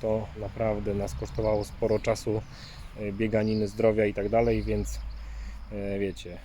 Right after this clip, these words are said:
praca, firma, dom, dzieci, samochód w remoncie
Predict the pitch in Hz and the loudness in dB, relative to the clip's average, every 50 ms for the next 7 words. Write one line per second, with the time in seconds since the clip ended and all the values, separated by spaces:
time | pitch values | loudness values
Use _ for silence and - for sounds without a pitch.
0 | - - - - - - 123 113 - - - 110 107 107 - - - - - - | -16 -18 -18 -8 -2 2 2 2 2 4 2 2 2 2 -2 -8 -16 -20 -20 -20
1 | - - - - - - - - - - - - - - - - - - - - | -20 -20 -20 -20 -20 -20 -20 -20 -18 -18 -16 -16 -16 -16 -16 -16 -16 -18 -18 -18
2 | - - - - - - - - - - - 123 120 113 110 110 107 107 104 101 | -18 -18 -16 -16 -14 -12 -12 -12 -12 -2 0 2 4 4 4 4 4 4 2 0
3 | - - - - - - - - - - - - - - - - - - 107 104 | -4 -12 -20 -20 -20 -20 -20 -20 -20 -20 -18 -16 -16 -16 -16 -18 -16 -14 -4 2
4 | 107 113 110 107 107 107 107 - - - - - - - - - - - - - | 6 6 6 6 4 2 -2 -4 -8 -12 -14 -16 -18 -20 -20 -20 -20 -20 -20 -20
5 | - - - - - 107 104 110 120 107 - - - 110 107 107 - - - - | -20 -18 -18 -12 -10 -6 0 0 0 0 0 -4 -6 -6 -6 -6 -8 -10 -16 -18
6 | - - - - - - - - - - - - 127 117 120 117 - - 113 107 | -18 -16 -14 -14 -12 -12 -12 -12 -12 -12 -2 2 4 4 6 4 2 0 -2 2
7 | 110 110 107 107 107 104 - - 107 110 113 | 2 4 4 4 2 0 -2 -2 -4 -4 -4